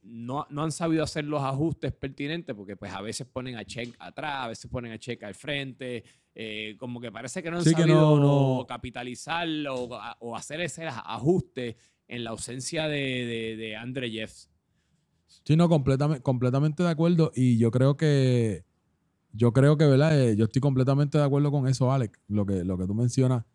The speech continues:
Speaker 2: Y no solo eso, que también sacrifica a jugadores como Rovira, que igualmente Rovira, pues, te, te sirve de
Speaker 1: Que,
Speaker 2: enganche,
Speaker 1: que,
Speaker 2: juega más adelante,
Speaker 1: que, que
Speaker 2: que es de
Speaker 1: creo
Speaker 2: los más fajones que tiene el, el equipo de,
Speaker 1: No,
Speaker 2: de,
Speaker 1: Ro-,
Speaker 2: de
Speaker 1: Rovira
Speaker 2: Finlandia.
Speaker 1: para mí ha sido la clave del equipo de Finlandia, ¿sabes? Él es ese tipo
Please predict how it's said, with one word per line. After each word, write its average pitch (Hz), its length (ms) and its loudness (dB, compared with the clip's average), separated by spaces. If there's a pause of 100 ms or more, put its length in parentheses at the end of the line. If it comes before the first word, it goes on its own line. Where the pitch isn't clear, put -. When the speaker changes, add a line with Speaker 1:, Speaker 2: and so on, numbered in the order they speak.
(540)
Speaker 2:
Y 139 240 6
no 135 120 4
solo 175 260 6
eso, 185 160 4
que 180 80 2
también 135 240 2
sacrifica 165 480 2
a 170 40 6
jugadores 160 400 4
como 165 200 2
Rovira, 151 460 0
que 120 100 -6
igualmente 123 580 -2
Rovira, 151 440 2
pues, 143 180 -2
te, 135 160 -2
te 131 160 -8
sirve 151 220 2
de 160 60 8
Speaker 1:
Que, - 20 6
Speaker 2:
enganche, 156 240 4
Speaker 1:
que, 143 40 10
Speaker 2:
juega 139 200 8
más 156 160 4
adelante, 151 640 4
Speaker 1:
que, 107 180 2
que - 80 -16
Speaker 2:
que 117 240 4
es - 60 2
de 131 60 0
Speaker 1:
creo 139 140 4
Speaker 2:
los 156 120 6
más 147 180 4
fajones 151 420 6
que 120 160 2
tiene 131 240 4
el, 131 80 4
el 127 160 2
equipo 127 400 2
de, 117 240 0
Speaker 1:
No, 123 120 2
Speaker 2:
de, - 100 4
Speaker 1:
Ro-, 113 80 0
Speaker 2:
de 120 60 0
Speaker 1:
Rovira 117 320 6
Speaker 2:
Finlandia. 147 220 4
Speaker 1:
para 151 240 0
mí 135 180 0
ha 147 60 0
sido 139 240 -2
la 147 140 -2
clave 131 300 -2
del 110 140 0
equipo 107 360 -4
de 143 80 -2
Finlandia, 107 560 -6
¿sabes? 87 840 -12
Él 101 80 -12
es 107 320 -8
ese 120 140 -8
tipo 117 1000 -4